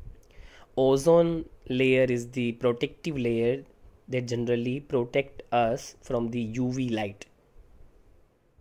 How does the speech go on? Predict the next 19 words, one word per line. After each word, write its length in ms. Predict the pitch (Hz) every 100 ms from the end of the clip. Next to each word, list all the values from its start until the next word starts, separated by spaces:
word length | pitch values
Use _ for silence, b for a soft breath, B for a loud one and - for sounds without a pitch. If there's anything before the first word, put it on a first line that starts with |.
| - - - - - -
But 200 | 131 127
हम 120 | 135 135
जानते 400 | 131 123 123 135
हैं 80 |
कि 120 | 127 131
ओजोन 420 | 120 117 131 127
लेयर 280 | 123 123 123
के 140 | 127
अंदर 180 | 123 123
डिप्लीशन 580 | 127 127 123 131 147 143
होने 260 | 131 127
की 120 | 131
वजह 300 | 123 117 120
से 240 | 117 131 147
यूवी 340 | 151 123 123
का 120 | 120
काफ़ी 400 | 123 123 123 170
बड़ा 260 | 156 127 135
अमाउंट 760 | 127 123 120 117 113 127 156